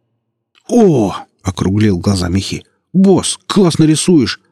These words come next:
Очень на Лизу похоже получилось. А это... это с ней не... Нет, нет, тебе показалось». Велес быстро закрыл блокнот, где нарисованный араб с широко открытым ртом и выпавшим на выпирающее брюшко языком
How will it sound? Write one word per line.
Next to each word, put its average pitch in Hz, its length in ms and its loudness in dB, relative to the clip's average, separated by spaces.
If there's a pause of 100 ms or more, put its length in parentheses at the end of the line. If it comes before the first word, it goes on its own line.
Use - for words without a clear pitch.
(140)
Очень 98 300 0
на 139 80 4
Лизу 117 280 0
похоже 113 380 -2
получилось. 95 580 -4 (600)
А 220 120 -2
это... - 640 -4 (320)
это 110 220 -4
с - 80 -4
ней 117 160 4
не... 120 220 0 (120)
Нет, 107 380 0
нет, 78 480 -8
тебе - 200 -4
показалось». - 580 -8 (500)
Велес 101 260 0
быстро 87 360 -4
закрыл 90 380 -6
блокнот, 85 540 -2
где 90 300 -4
нарисованный 92 640 0
араб 120 380 -4 (120)
с - 40 -12
широко 113 480 -2
открытым 110 460 0
ртом 147 380 0 (200)
и 104 100 -4
выпавшим 101 540 -4
на 98 120 2
выпирающее 92 720 -2
брюшко 90 480 -4
языком 98 640 -2